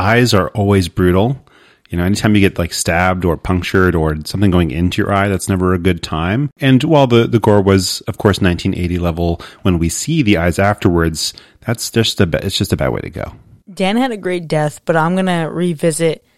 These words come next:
Speaker 2: that shot, that scene a little bit later. I think my favorite death is one of the ones that hurts the most or that I feel the worst about,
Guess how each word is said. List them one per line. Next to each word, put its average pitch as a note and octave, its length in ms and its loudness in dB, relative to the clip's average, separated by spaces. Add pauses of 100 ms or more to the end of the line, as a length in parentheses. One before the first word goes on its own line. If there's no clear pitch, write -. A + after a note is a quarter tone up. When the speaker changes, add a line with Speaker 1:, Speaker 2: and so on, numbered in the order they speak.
(300)
Speaker 2:
that E3 420 -2 (300)
shot, D3 560 -4 (160)
that - 220 -10
scene E3 540 -6
a D3+ 60 -12
little D#3 240 -6
bit D3 220 -8
later. D#3 400 -4 (400)
I F#3 40 2
think A#3+ 120 2
my A3+ 140 -2
favorite F3 500 -2
death D#3 340 -2
is D3 300 -6 (500)
one F#3 240 0
of F#3 60 0
the F3+ 60 0
ones E3+ 240 0
that D3+ 120 0
hurts - 380 -4
the F#3+ 80 -4
most F#3 340 -2
or F3+ 80 0
that D#3 140 0
I D3+ 80 0
feel D#3 260 -2
the D3+ 100 -4
worst D3+ 320 -4
about, D3 440 -2